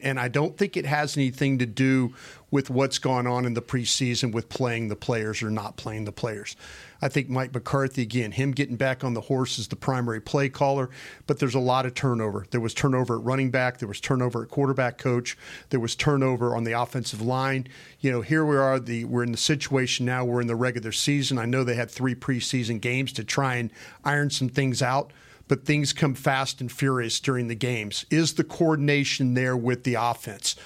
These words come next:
Is the play caller, the O C, everybody on the same page in order to put these, uh, offensive players in the best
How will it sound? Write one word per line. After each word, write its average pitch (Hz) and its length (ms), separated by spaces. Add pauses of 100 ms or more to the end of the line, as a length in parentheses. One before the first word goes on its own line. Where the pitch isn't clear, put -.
(200)
Is 131 160
the 113 100
play 160 300
caller, 151 500 (360)
the 113 300
O 151 140
C, 147 420
everybody 147 540
on 139 160
the 135 80
same 131 320
page 135 400
in 117 80
order 131 380 (260)
to - 100
put 135 300
these, 123 340
uh, 117 220
offensive 127 460
players 160 340
in - 60
the 127 80
best 131 340